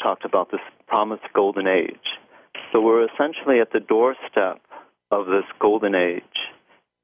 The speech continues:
and we have this incredible energy of the Avatara itself that is, in a sense, overseeing what's happening on the planet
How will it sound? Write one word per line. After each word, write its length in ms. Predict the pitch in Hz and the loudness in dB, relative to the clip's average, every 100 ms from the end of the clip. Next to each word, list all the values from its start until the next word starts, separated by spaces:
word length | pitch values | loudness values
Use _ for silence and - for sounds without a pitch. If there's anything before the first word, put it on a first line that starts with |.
| _ | _
and 480 | 208 202 202 202 196 - - _ _ - | 2 2 2 -2 -6 -14 -20 _ _ -4
we 120 | 104 | 0
have 280 | 104 104 101 | 2 0 0
this 140 | 104 - | -4 -4
incredible 580 | 107 123 117 113 107 - _ _ _ _ _ _ | -4 0 0 0 -2 -6 _ _ _ _ _ _
energy 320 | 110 113 104 107 | -4 -4 0 0
of 100 | 98 | 2
the 80 | |
Avatara 640 | 104 101 98 - - 104 98 | 2 2 0 -4 0 2 2
itself 640 | - - - 147 151 143 - _ _ _ _ | 0 -8 -6 -2 -2 -4 -12 _ _ _ _
that 180 | 104 107 | 0 2
is, 160 | 104 101 - - _ _ _ _ _ 104 | 0 -4 -10 -20 _ _ _ _ _ -4
in 60 | |
a 60 | 104 - | -2 0
sense, 180 | 127 - | -2 0
overseeing 840 | 123 117 117 - - 160 156 143 120 | -2 0 -2 -4 -2 -2 0 -2 -4
what's 140 | 110 | -4
happening 400 | 117 104 - 104 | -2 -2 -4 -2
on 100 | 95 | -2
the 60 | 98 | -4
planet 480 | - 101 98 98 | -2 0 0 -2